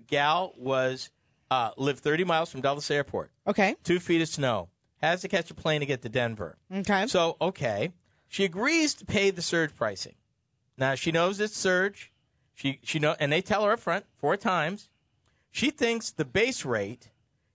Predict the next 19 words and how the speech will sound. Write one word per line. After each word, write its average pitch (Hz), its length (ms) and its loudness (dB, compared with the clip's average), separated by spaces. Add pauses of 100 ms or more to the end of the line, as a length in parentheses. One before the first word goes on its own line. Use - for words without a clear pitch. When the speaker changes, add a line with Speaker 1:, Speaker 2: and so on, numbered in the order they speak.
(100)
Speaker 1:
is 156 160 2
one 156 260 0
price, 98 540 -6 (320)
but 135 100 2
it 123 80 -2
was 117 140 -4
higher. 143 480 -4 (540)
So 170 380 2
she's 320 360 0
thinking 104 640 -6 (260)
that, 165 140 4
okay, 190 480 0
even 196 220 0
with 180 140 0
surge 170 300 -2
pricing 175 380 0
at 156 80 -6
four 156 240 0
times, 175 520 -2